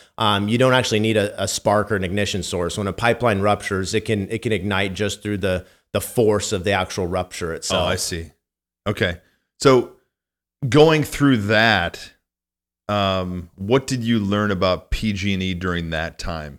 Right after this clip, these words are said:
Speaker 2: 'Cause it had to be a
Speaker 1: Mm-hmm.
Speaker 2: really tough time for the company.
Speaker 1: Yes.
Speaker 2: 'Cause I remember just, uh, I was living in San, Carissa and I were living in San Ramon at the time. And I'll never forget it 'cause I was in bed with the flu.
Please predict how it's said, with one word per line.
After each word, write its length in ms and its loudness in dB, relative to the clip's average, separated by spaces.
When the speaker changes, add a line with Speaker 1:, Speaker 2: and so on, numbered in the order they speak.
Speaker 2:
'Cause 140 -8
it 80 -4
had 240 0
to 40 0
be 120 2
a 60 4
Speaker 1:
Mm-hmm. 280 0
Speaker 2:
really 320 6
tough 300 -2
time 260 -4
for 100 -10
the 80 -8
company. 600 -2
Speaker 1:
Yes. 380 -4
Speaker 2:
'Cause 180 0
I 20 4
remember 440 2
just, 340 -8
uh, 100 -2
I 80 -4
was 160 -4
living 160 -2
in 100 -4
San, 280 -4
Carissa 320 -2
and 80 -2
I 80 0
were 80 0
living 200 -2
in 100 -6
San 260 -4
Ramon 280 -2
at 60 -4
the 60 -8
time. 380 -10
And 100 -6
I'll 220 -2
never 220 6
forget 260 2
it 60 2
'cause 120 -4
I 60 2
was 180 -2
in 200 -6
bed 240 0
with 100 -4
the 100 -6
flu. 600 -2